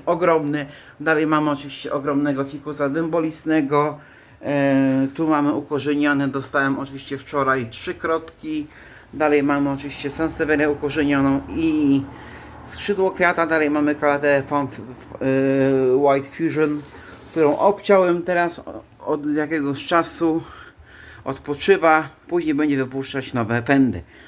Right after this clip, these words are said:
Dalej mamy oczywiście fiołka afrykańskiego w ziemi kokosowej. Tu mamy we,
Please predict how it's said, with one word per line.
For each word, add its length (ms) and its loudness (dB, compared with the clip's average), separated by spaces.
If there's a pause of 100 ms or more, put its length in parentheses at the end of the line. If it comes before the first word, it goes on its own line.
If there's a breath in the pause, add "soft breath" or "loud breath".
(280 loud breath)
Dalej 240 2
mamy 200 2
oczywiście 360 -2
fiołka 320 0
afrykańskiego 720 -2
w 40 -6
ziemi 240 0
kokosowej. 760 -2 (680 loud breath)
Tu 140 -2
mamy 300 2
we, 320 0